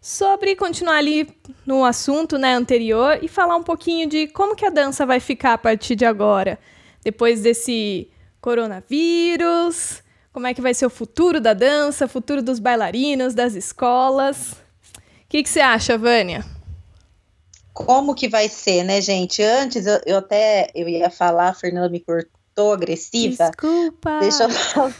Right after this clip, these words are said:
Speaker 2: <laughs> É, que assim, quem não ouviu o primeiro podcast, dá uma olhadinha lá, tá bom? E que nós temos um grupo exclusivo no nosso, no, no Telegram,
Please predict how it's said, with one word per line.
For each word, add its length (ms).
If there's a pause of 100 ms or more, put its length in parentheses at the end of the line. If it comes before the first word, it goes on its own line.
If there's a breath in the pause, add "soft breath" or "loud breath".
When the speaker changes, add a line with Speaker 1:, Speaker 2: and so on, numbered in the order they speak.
Speaker 2:
<laughs> 840 (640 loud breath)
É, 1080 (420)
que 240
assim, 720 (160)
quem 160
não 140
ouviu 280
o 20
primeiro 300
podcast, 800
dá 160
uma 140
olhadinha 580
lá, 560 (460 loud breath)
tá 100
bom? 480 (320 soft breath)
E 80
que 100
nós 280
temos 320
um 100
grupo 340
exclusivo 760
no 80
nosso, 420 (100)
no, 220
no 260
Telegram, 800